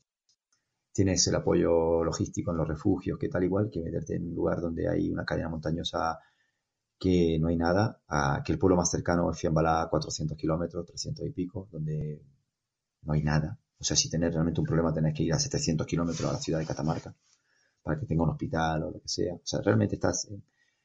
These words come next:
estás en, en el horno. Y bueno, eh,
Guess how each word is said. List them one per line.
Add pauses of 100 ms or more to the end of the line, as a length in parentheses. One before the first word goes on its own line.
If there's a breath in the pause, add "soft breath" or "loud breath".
(180)
estás
en,
en
el
horno. (2500)
Y
bueno,
eh,